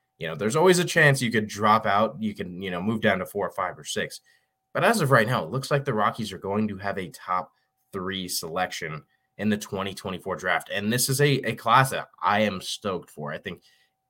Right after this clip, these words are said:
there's so much to sort out. There's so many really good players. And it's kinda like, well, who really is, like, the top prospect or the top three prospects?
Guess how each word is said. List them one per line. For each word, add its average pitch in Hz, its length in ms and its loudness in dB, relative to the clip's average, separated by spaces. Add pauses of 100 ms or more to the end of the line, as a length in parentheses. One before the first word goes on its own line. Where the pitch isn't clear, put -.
(460)
there's 143 200 6
so 165 160 6
much 196 220 6
to 113 100 -4
sort 110 360 0
out. 78 160 -2
There's 82 180 -8
so 123 180 0
many 139 220 6
really 104 540 0
good 104 260 -2
players. 104 560 -2 (240)
And 107 100 0
it's 120 140 0
kinda 123 160 -2
like, 123 140 0
well, 110 180 0
who 139 240 6
really 127 400 6
is, 113 240 0
like, 104 240 0
the 104 80 -4
top 101 340 -6
prospect 135 520 2
or 98 80 -4
the 95 100 -8
top 104 340 -4
three 131 200 0
prospects? 85 580 -4